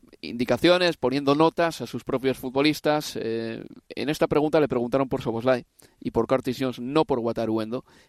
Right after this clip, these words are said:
pero él fue el que al final, eh, se arrancó con ese elogio hacia el japonés. ¿Qué te pareció el centro del campo del Liverpool?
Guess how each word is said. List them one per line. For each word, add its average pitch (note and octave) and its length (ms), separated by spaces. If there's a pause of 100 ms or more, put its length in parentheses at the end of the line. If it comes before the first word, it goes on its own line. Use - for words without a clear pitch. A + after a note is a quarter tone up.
pero B2+ 260
él C3+ 80
fue C#3 280
el A#2+ 160
que - 80
al A2 80
final, A#2 340 (260)
eh, G2 280
se B2 100
arrancó A#2+ 320
con B2 160
ese A#2+ 240
elogio A2+ 460
hacia A#2+ 260
el G#2+ 60
japonés. A2 400
¿Qué E3 80
te F#3+ 80
pareció F3+ 300
el D#3 40
centro D3 240
del B2+ 80
campo C3 200
del B2+ 100
Liverpool? D#3 420